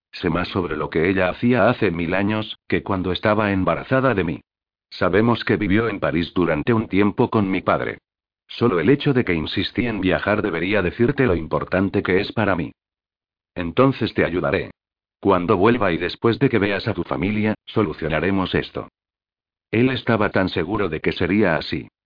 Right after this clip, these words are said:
Eran las palabras de un rey. ¿Cuál era el nombre de tu madre? Sé los nombres de aproximadamente veintitantas valquirias.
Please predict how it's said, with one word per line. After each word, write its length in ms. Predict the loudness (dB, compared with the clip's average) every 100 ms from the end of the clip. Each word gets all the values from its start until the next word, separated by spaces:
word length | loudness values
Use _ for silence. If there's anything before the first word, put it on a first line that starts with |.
| _ _ _
Eran 300 | 0 0 0
las 160 | -4 -4
palabras 480 | -2 0 0 -2
de 100 | 0
un 200 | 0 0
rey. 340 | 0 -2 -2 -10 _ _ _ _ _ _ _ _
¿Cuál 180 | 0 2
era 200 | 2 2
el 140 | 0 -2
nombre 280 | -2 0
de 100 | 0
tu 120 | -2 0
madre? 360 | 2 2 0 -4 _ _ _ _
Sé 180 | -4 -2
los 180 | 0 0
nombres 400 | 0 2 0 2
de 140 | 0
aproximadamente 920 | 2 0 0 2 2 2 0 -2 0
veintitantas 720 | -2 -2 -2 0 0 2 0
valquirias. 720 | 0 0 0 0 -4 -8 -12